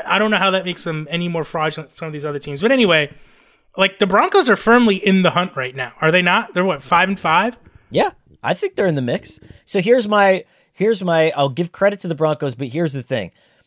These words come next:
Speaker 2: I'm very nervous because I have been running my mouth on the Broncos all season.
Speaker 1: <laughs>
Speaker 2: And have you ever done that where, like, you know, you're writing a couple things and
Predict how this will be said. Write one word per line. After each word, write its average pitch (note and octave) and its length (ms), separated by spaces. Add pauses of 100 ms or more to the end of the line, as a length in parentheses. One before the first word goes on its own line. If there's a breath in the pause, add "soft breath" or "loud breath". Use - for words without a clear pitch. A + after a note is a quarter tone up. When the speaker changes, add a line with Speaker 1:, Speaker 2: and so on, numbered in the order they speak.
(200)
Speaker 2:
I'm D3 260
very E3+ 380
nervous C#3 480
because A#2+ 800 (520)
I D#3 260
have C#3+ 200
been A#2+ 180
running C#3 640
my C3 160
mouth G#2 420
on A#2+ 140
the A2 60
Broncos G#2 540
all G#2+ 280
season. G3 460
Speaker 1:
<laughs> C#4 140
Speaker 2:
And B2+ 460
have D3 180
you F3 80
ever G3+ 140
done D#3+ 260
that E3+ 220
where, C3+ 160
like, B2 340
you C#3 60
know, C3 100
you're B2 180
writing C3+ 400
a A#2 60
couple C#3 300
things B2+ 460
and A2 240